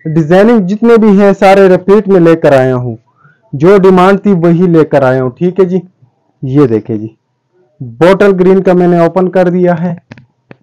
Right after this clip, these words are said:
ये चार सूती का ये भी work हुआ हुआ है।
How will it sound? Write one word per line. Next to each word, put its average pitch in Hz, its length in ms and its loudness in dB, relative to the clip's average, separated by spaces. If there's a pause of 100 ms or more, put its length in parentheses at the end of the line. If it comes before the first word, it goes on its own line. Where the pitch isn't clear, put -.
(1500)
ये 113 240 -12 (1700)
चार 190 220 0
सूती 190 280 -4
का 180 120 0
ये 175 180 2
भी 190 140 0
work 175 280 0
हुआ 180 240 -2
हुआ 180 160 0
है। 170 100 -10